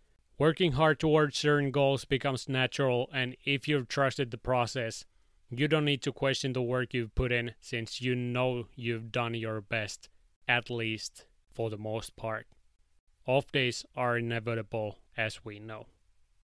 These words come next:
You also might understand that if you succeeded, it's not all about what you do when all eyeballs are on you,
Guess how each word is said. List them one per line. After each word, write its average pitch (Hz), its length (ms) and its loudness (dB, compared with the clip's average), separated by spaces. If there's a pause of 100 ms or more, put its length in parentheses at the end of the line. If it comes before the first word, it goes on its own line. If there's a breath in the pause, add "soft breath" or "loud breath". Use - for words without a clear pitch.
(520)
You 127 200 -2
also 165 340 2
might 165 220 4
understand 156 520 2
that 147 260 4
if 151 200 0
you 151 120 2
succeeded, 139 800 0
it's 131 260 -4
not 135 300 2
all 131 180 2
about 127 300 2
what 123 260 -2
you 131 100 0
do 127 160 2
when 120 360 -2
all 131 280 0
eyeballs 120 580 0
are 117 300 0
on 113 200 -4
you, 113 320 -6